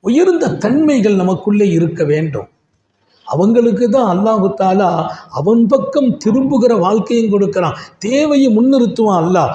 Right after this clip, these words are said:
அந்த தேவையின் போது நான் அவன் கிட்ட வர்றேனான்னு பார்க்கறான். அவன் கிட்ட நானா போக முடியாது,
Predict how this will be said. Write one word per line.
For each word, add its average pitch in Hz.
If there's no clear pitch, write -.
அந்த 180
தேவையின் 277
போது 254
நான் 208
அவன் 180
கிட்ட 226
வர்றேனான்னு 233
பார்க்கறான். 185
அவன் 233
கிட்ட 262
நானா 254
போக 269
முடியாது, 202